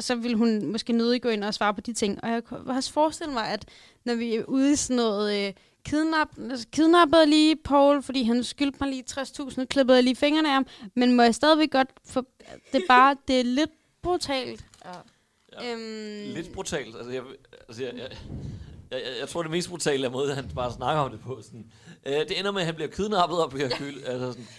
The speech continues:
Speaker 2: Det er sådan, det
Speaker 3: det
Speaker 2: er
Speaker 3: kommer
Speaker 2: des-,
Speaker 3: bare ud
Speaker 2: der er
Speaker 3: fra
Speaker 2: desværre sket det. Der var sådan en lille upser, der forekom.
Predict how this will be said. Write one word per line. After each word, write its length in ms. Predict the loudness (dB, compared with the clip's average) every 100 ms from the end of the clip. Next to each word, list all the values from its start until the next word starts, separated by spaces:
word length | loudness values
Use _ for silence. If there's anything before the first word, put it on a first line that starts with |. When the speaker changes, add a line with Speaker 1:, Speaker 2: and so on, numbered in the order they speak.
| -8
Speaker 2:
Det 40 | -8
er 40 |
sådan, 200 | -8 -12
det 100 | -16 -14
Speaker 3:
det 60 | -6
Speaker 2:
er 40 |
Speaker 3:
kommer 180 | -2 -2
Speaker 2:
des-, 40 |
Speaker 3:
bare 140 | -2 -2
ud 160 | -2
Speaker 2:
der 120 | 0
er 40 | 2
Speaker 3:
fra 60 | 2
Speaker 2:
desværre 280 | 0 -2 -2
sket 440 | -6 -10 -14 -14
det. 200 | -16 -16 -16 -12
Der 60 | -6
var 140 | -6
sådan 140 | -4
en 40 | -8
lille 280 | -8 -10 -12
upser, 320 | -14 -14 -14 _ _ _ _ -14
der 80 | -12
forekom. 600 | -8 -8 -8 -12 -18